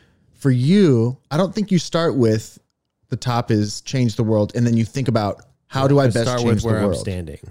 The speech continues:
Speaker 1: Right. You start from here and you try to build up to change the world. I think it might, you might find a, a useful exercise to think, how actually is, what's the most effective way to change the world in the way that I want to?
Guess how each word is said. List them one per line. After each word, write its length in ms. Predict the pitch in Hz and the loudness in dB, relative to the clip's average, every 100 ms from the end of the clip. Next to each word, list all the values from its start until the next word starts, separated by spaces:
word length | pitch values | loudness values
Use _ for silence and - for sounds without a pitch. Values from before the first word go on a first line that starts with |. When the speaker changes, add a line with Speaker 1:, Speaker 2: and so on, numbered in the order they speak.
| - | -4
Speaker 1:
Right. 260 | 127 95 | -2 -2
You 140 | 92 160 | -2 -2
start 260 | - 165 | 0 -2
from 160 | 143 131 | 0 -2
here 300 | 113 139 127 | 0 2 4
and 100 | 120 | 2
you 60 | 117 | 0
try 180 | 131 | -2
to 60 | 117 | -2
build 260 | 95 113 107 | 0 0 0
up 100 | 90 | -2
to 140 | 98 | -6
change 280 | 87 95 87 | -4 -6 -6
the 80 | 92 | -6
world. 320 | 98 - - _ _ _ _ 117 | -6 -6 -12 _ _ _ _ -10
I 40 | |
think 180 | 180 196 | -6 -2
it 80 | 226 | 0
might, 240 | 196 147 - | 0 -2 -2
you 180 | 147 | 2
might 340 | 160 165 247 220 | 4 2 0 -4
find 280 | - 160 139 | -2 0 2
a, 180 | 139 - | 0 0
a 140 | 135 127 | 0 2
useful 440 | 120 120 - 123 | 2 0 -2 -2
exercise 420 | 101 - 117 117 - | -2 -2 -4 -4 -4
to 80 | 113 | -4
think, 400 | 117 110 104 - _ _ _ _ _ | -2 -2 -4 -10 _ _ _ _ _
how 260 | - 147 185 | -6 -2 -2
actually 520 | 143 143 - 147 135 - _ _ _ _ _ _ _ _ - | -2 -6 -2 0 0 -2 _ _ _ _ _ _ _ _ -2
is, 340 | 160 151 135 | 2 2 0
what's 240 | - 160 - | -2 -2 0
the 100 | 151 | 0
most 340 | 123 135 131 | 2 2 0
effective 540 | 123 - 131 123 123 107 | -6 -2 -2 -2 -4 0
way 180 | 110 104 | 0 0
to 120 | 113 | -4
change 360 | - 120 107 | -4 -4 -2
the 60 | 110 | -2
world 280 | 104 104 104 | -2 -2 0
in 120 | 117 | 0
the 60 | 110 | 2
way 160 | 107 | 0
that 160 | 101 98 | 0 -2
I 60 | |
want 260 | 95 95 92 | -2 -4 -6
to? 280 | - 87 | -10 -10